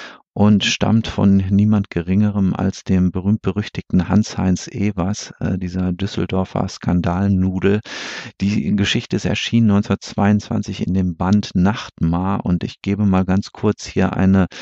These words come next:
Beschreibung zum Besten, die ich mal für das, äh, Horrorforum geschrieben habe. Eine kleine Landgemeinde in Illinois.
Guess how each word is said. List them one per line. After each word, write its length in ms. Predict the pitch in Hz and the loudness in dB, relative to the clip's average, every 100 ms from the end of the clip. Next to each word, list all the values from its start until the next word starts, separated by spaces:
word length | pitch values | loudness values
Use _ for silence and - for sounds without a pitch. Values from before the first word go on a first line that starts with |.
| - - - | -18 -18 -10
Beschreibung 640 | 90 - - 92 104 98 - | -4 -2 0 0 2 2 0
zum 220 | 90 87 | 0 0
Besten, 380 | 90 - - 90 | -2 -4 -4 -2
die 180 | 98 | -4
ich 140 | 87 - | -4 0
mal 240 | 92 92 | 0 0
für 160 | - 90 | -2 -2
das, 500 | 90 90 - - - | -2 -2 -8 -20 -12
äh, 80 | 101 | -4
Horrorforum 1040 | 95 90 - 101 101 87 - 85 87 85 87 | -2 -2 0 2 2 0 -4 -4 0 0 0
geschrieben 600 | - - 92 87 123 92 | -6 -4 -4 -2 -2 -2
habe. 380 | 87 82 85 82 _ _ _ - _ _ | -2 0 -2 -4 _ _ _ -20 _ _
Eine 260 | - 110 117 | 0 4 4
kleine 500 | - 98 117 139 120 | 2 2 4 4 4
Landgemeinde 880 | 101 113 127 - 101 107 113 110 - | 4 2 2 2 4 4 4 4 2
in 180 | 95 | 2
Illinois. 800 | - 110 101 87 85 85 85 - | 2 2 2 2 0 -2 -4 -10